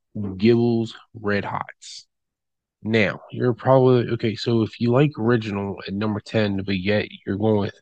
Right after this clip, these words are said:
original, or, uh, Gibbles Red Hots at number nine, why? Well, let me tell you, I never, when I was a child, um, my mom would get these chips, and I did not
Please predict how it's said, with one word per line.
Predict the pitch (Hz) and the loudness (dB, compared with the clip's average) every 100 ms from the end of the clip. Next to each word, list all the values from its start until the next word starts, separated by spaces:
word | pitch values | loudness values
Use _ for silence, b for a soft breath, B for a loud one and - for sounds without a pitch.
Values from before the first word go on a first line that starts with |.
| _ | _
original, | 107 107 110 92 - - | -4 -2 -2 -6 -8 0
or, | 104 98 98 | 2 4 4
uh, | 95 B B B _ - | 2 B B B _ 0
Gibbles | 110 110 107 95 | 6 6 6 4
Red | 101 95 | 2 0
Hots | - 101 104 107 | 0 -2 -2 -4
at | 87 | -2
number | 104 95 | -2 0
nine, | 98 104 110 127 _ _ _ - | -2 0 -2 -4 _ _ _ -12
why? | - - - - - _ _ _ _ _ _ | -8 -6 -6 -8 -16 _ _ _ _ _ _
Well, | - 110 | 2 6
let | 127 | 6
me | |
tell | 113 87 | 4 -2
you, | - - _ _ _ _ - | -6 -12 _ _ _ _ 2
I | |
never, | 143 180 151 131 113 - _ _ _ _ _ _ _ _ _ _ _ - | 6 8 8 8 4 -6 _ _ _ _ _ _ _ _ _ _ _ -12
when | 139 135 131 | -2 4 8
I | 151 | 8
was | 143 | 8
a | 113 | 6
child, | - 110 110 98 98 101 _ _ _ _ - | 2 4 6 6 0 -6 _ _ _ _ -16
um, | - - 107 113 _ _ _ _ _ _ _ _ _ _ | -16 -12 -14 -14 _ _ _ _ _ _ _ _ _ _
my | 107 | -4
mom | 104 104 101 | 0 0 0
would | 95 | -4
get | 98 - | -6 -6
these | - | -6
chips, | - - - - | -6 -6 -6 -6
and | - | -2
I | - | -2
did | - 90 | 0 -2
not | 87 80 | 0 0